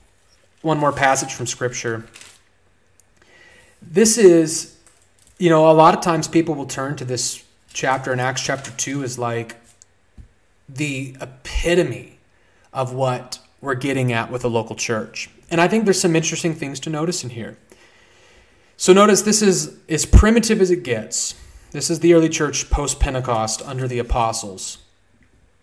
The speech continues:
"And they devoted themselves to the apostles' teaching and the fellowship, to the breaking of bread and the prayers.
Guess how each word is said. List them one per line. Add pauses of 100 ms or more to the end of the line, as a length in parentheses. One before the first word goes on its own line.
(220)
"And
they
devoted
themselves
to
the
apostles'
teaching
and
the
fellowship, (420)
to
the
breaking (260)
of
bread
and
the
prayers.